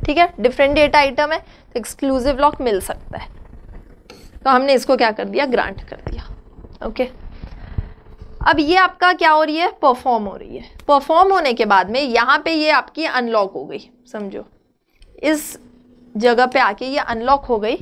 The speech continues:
और unlock होने के बाद में इसको क्या मिल गया, आपका Shared lock मिल गया,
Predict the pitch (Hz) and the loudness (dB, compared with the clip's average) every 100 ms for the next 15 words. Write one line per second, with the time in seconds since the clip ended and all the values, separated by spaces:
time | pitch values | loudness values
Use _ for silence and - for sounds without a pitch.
0 | - - - - - 269 294 254 262 294 | -10 -20 -20 -20 -4 0 2 0 2 2
1 | 339 349 330 330 349 269 220 196 214 294 | 2 0 0 2 2 2 2 0 -6 -8
2 | - - - _ _ _ _ _ _ - | -12 -20 -20 _ _ _ _ _ _ -20
3 | - - - - - - - - - - | -20 -20 -16 -12 -10 -12 -14 -20 -20 -20
4 | - 277 - 349 349 311 294 285 247 233 | -6 -4 0 0 2 2 0 -4 0 0
5 | - 285 466 - _ _ - 277 233 196 | 2 0 0 -2 _ _ -4 0 0 0
6 | 180 - 208 190 202 | -6 -8 -10 -10 -10